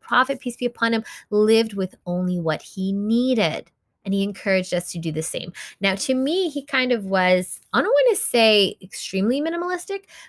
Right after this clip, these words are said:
but he did it more out of a different reason, okay? He was living in a time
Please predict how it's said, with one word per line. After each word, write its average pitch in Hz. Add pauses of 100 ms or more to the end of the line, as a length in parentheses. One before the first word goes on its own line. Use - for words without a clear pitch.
but 220
he 311
did 262
it 254
more 208
out 190
of 180
a 175
different 165
reason, 156
okay? 185
He 190
was 180
living 170
in 151
a -
time 160